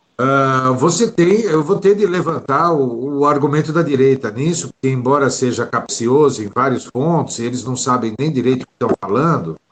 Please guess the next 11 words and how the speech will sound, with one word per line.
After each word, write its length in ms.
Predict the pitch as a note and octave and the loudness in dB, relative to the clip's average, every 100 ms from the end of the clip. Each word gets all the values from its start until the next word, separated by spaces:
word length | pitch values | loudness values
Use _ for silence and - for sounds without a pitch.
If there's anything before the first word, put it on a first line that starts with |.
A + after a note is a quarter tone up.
| _ _ _ _ _ _ _ _ _ - | _ _ _ _ _ _ _ _ _ -4
há, 380 | G2+ A2 G#2+ - | 0 0 0 0
há 140 | C3+ | 0
uma 180 | G3 B3 | 0 0
questão 440 | B3+ - F#3 F#3+ | 0 2 2 0
de, 280 | E3+ D3+ C3 | 2 2 2
de 180 | A2+ B2+ | 2 -2
controle, 580 | D3+ C3+ - C#3 G3+ D3 | 0 0 2 2 4 2
inclusive 360 | C3 B2+ F#3+ | 0 0 2
há 80 | A3 | 2
um 160 | A3+ A3 | 2 0
apoio 800 | - - D#3 F3+ D#3+ B2+ G#2 | -2 2 4 6 4 4 -2